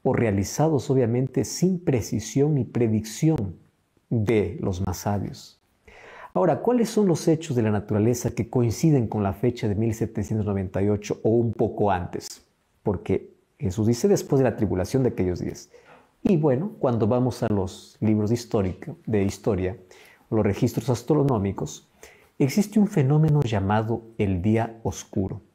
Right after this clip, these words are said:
Eso ocurrió el diecinueve de mayo de mil setecientos ochenta.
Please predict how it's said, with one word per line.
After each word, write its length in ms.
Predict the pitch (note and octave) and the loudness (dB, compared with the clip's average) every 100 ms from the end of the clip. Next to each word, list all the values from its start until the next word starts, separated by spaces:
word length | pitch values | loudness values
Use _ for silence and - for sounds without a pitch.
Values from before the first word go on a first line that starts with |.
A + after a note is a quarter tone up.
| _ _ _ _ _ - | _ _ _ _ _ -6
Eso 220 | B2+ - | -4 -2
ocurrió 220 | B2+ A#2+ A#2+ | 0 2 2
el 80 | |
diecinueve 440 | A#2+ G#2+ G#2+ G#2+ A2+ | 2 0 0 2 2
de 100 | G#2 | 2
mayo 260 | G2+ A#2+ | 2 2
de 80 | A#2+ | 2
mil 140 | G#2 G2+ | 0 -2
setecientos 500 | G#2 - - G2+ - | -4 -4 -4 -4 -4
ochenta. 480 | G2 C#3+ G#2+ - | -2 -2 -4 -6